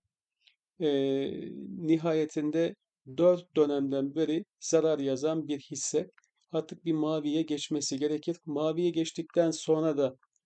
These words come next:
e, ne yapabilir? Hacimli yukarıya dönebilir. Maviye geçmediğin, e, geçinceye kadar yani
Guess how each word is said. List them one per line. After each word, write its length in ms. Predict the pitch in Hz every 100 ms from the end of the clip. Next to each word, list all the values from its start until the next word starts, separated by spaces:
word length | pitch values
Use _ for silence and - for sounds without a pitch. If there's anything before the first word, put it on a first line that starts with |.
| _ 170
e, 200 | 147 151
ne 80 |
yapabilir? 520 | 170 147 151 135 147 165
Hacimli 640 | - 156 143 135 143 185 -
yukarıya 640 | 156 156 139 127 143 147
dönebilir. 440 | 139 139 131 131 131 _ _ _ _
Maviye 520 | 139 147 165 165 175 165
geçmediğin, 920 | 160 160 156 139 135 135 185 185 202
e, 80 | 160 139 135 131 127 127
geçinceye 680 | 127 135 - 185 143 135 127
kadar 320 | - 135 147
yani 460 | 147 151 143 131